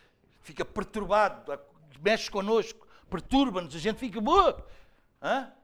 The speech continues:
É para isso. Esta palavra tem que mexer connosco. Esta palavra tem que revolver-nos. Não por fora, para sermos uns praticantes, uns executantes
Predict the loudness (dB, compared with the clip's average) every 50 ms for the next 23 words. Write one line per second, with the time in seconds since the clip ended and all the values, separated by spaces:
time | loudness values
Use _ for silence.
0 | _ _ _ -20 _ _ -20 -18 -18 -18 -20 _ _ _ _ _ _ _ _ _
1 | _ _ _ _ _ _ _ _ _ _ -16 -12 -8 -4 -2 -2 -2 -2 -4 -10
2 | -10 -14 -14 -14 -16 -18 -18 -16 -18 -18 -16 -16 -16 -16 -18 -20 -20 -20 _ _
3 | _ _ _ _ _ _ _ _ _ -18 -14 -8 -4 -4 -4 -4 -4 -8 -10 -10
4 | -10 -10 -10 -10 -10 -6 -6 -6 -6 -6 -6 -6 -6 -6 -6 -12 -18 -20 _ _
5 | _ _ _ _ -2 -2 -2 0 -2 -8 -2 0 4 4 6 4 4 0 -2 -6
6 | -20 -12 -10 -8 -4 0 0 0 0 -2 -8 -8 -10 -10 -10 -6 -6 -6 -6 -8
7 | -12 -16 -10 -8 -8 -8 -10 -16 -18 -18 -18 -18 -20 -20 -20 _ _ -12 -10 -10
8 | -10 -10 -14 -16 -20 -20